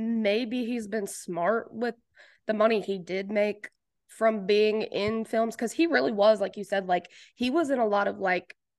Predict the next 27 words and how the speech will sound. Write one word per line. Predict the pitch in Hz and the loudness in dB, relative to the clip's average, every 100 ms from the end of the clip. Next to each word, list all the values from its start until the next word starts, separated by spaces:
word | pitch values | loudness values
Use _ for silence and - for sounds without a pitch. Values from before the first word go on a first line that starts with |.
| _ - | _ -20
very | 180 202 208 202 190 185 | -4 0 2 2 2 -2
well-known | 175 185 190 190 175 156 | 0 2 2 2 -2 -4
films | 170 - 98 180 | -8 -8 -6 -6
with | 180 185 | -6 -2
other | 160 180 | -2 -2
very | 175 165 175 175 | -6 -6 -6 -6
well-known | 180 170 170 170 | -8 -8 -8 -8
actors | - 180 - 180 | -8 -10 -12 -14
and | 170 | -14
actresses. | 160 175 185 - 175 - - - - | -14 -14 -14 -14 -14 -14 -18 -16 -4
So | 302 | 0
maybe | 330 403 | 4 6
he | 415 | 6
was | 415 427 | 4 0
smart | 254 202 - | 2 4 4
with | 285 | 2
that | 277 277 | 0 0
money | 285 277 285 | 0 0 -2
and | - 190 | -2 -2
was | 214 185 | -2 -2
able | 190 196 | -2 -2
to | 196 | -8
save | 185 180 202 | -8 -2 -2
a | 226 | 0
lot | 233 233 | 2 2
of | 233 233 | 4 2
it. | 233 226 | 2 -2